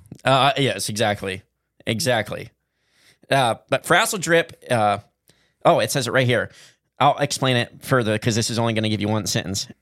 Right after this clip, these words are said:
Frazzle Drip, which involved Hillary Clinton participating in the ritual murder of a child. That's what they described it as.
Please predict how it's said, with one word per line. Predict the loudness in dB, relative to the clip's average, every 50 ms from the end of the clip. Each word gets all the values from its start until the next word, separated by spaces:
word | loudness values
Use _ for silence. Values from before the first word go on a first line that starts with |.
| _ _
Frazzle | 0 2 2 2 0 -4
Drip, | -4 -4 -6 -6 -2
which | -2 -2 -2 -2 -4 -4 0
involved | 0 2 4 2 2 2
Hillary | 0 0 0 0 0
Clinton | -2 -4 -6 -4 -4 -4
participating | -4 -4 -4 -4 -4 -6 -4 -2 -2 -4 -4 -6 -10 -16 -14 -4
in | 0 2
the | 2 2
ritual | 2 0 0 0 0 0
murder | 2 2 2 2 2 2
of | 2
a | 0
child. | -2 -2 -4 -2 -2 -2 -4 -8 -10 -6
That's | -6 -6 -6 -6
what | -8
they | -6 -6 -6 -6
described | -6 -6 -6 -4 -4 -4
it | -4 -6
as. | -8 -8 -8